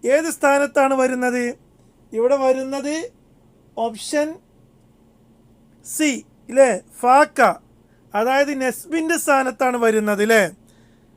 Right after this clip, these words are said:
നെസ്ബിൻ്റെ സ്ഥാനത്താണ് വരുന്നത്. യഗ്സിൽ ഫാക്ക ബഅദ ത്വആമി. ഓപ്ഷൻ സി ആണ് ഇതിൻ്റെ കറക്റ്റ് ആൻസർ ആയിട്ട് വരുന്നത്.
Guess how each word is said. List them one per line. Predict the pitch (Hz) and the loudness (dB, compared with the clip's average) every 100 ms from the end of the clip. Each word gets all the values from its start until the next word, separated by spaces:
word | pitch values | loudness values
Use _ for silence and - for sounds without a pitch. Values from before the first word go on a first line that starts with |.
| _ | _
നെസ്ബിൻ്റെ | 208 214 - 269 262 269 302 - - | -6 -6 -6 -6 -2 2 2 2 -8
സ്ഥാനത്താണ് | - 277 262 254 247 247 262 | -2 0 0 -2 -2 -2 0
വരുന്നത്. | 233 220 214 196 170 - | -2 -2 -4 -4 -6 -6
യഗ്സിൽ | 202 214 240 196 285 339 - _ _ _ - | -4 -2 -4 -4 -4 -2 -6 _ _ _ -12
ഫാക്ക | - 254 339 - 285 262 247 - _ - | -2 2 2 0 -2 0 -2 -8 _ -2
ബഅദ | 240 277 320 311 - | 2 2 2 0 -2
ത്വആമി. | 262 262 233 220 220 214 190 - _ _ _ | -2 2 4 2 2 -4 -6 -12 _ _ _
ഓപ്ഷൻ | 208 220 277 262 | -4 -4 -4 -6
സി | - 262 285 320 | -6 -6 -2 0
ആണ് | 269 262 | 0 -2
ഇതിൻ്റെ | 240 240 240 285 349 _ _ _ - | -6 -2 0 0 -4 _ _ _ -2
കറക്റ്റ് | 233 233 220 - 302 480 539 _ _ _ 233 | 2 2 -2 -4 -4 -4 -10 _ _ _ -2
ആൻസർ | 240 302 240 285 | 0 0 -2 0
ആയിട്ട് | 254 240 220 285 294 - _ | 2 2 0 -4 -4 -6 _
വരുന്നത്. | 233 226 220 214 208 | 2 2 2 -2 -2